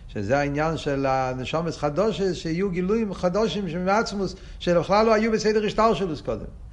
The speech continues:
אומרים שאלתר רבי, זה אלתר רבי ציין את זה, שיש אלתר רבי, נשמה חדשה, זה נשמה חדשה מאילום התחייה. זה נותן לך הסתכלות, הבנה לגמרי אחרת בכל המושג הזה.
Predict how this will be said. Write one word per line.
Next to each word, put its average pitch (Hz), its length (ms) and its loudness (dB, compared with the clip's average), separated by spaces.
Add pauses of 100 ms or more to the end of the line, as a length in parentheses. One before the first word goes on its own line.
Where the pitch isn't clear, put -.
(360)
אומרים 131 260 2
שאלתר 160 560 4
רבי, 180 240 2
זה 127 160 0
אלתר 127 360 0
רבי 190 120 2
ציין 214 420 2
את 170 180 0
זה, 156 160 -2
שיש 139 300 -2
אלתר 151 340 2
רבי, 185 160 4
נשמה 175 320 0
חדשה, 202 640 2 (380)
זה 160 140 2
נשמה 202 400 2
חדשה 208 500 4
מאילום 214 320 4
התחייה. 208 380 0 (1160)
זה 131 120 -2
נותן 139 320 0
לך 190 140 0
הסתכלות, 170 640 0
הבנה 170 320 2
לגמרי 180 540 2
אחרת 180 340 0
בכל 151 260 -2
המושג 175 400 0
הזה. 147 220 -4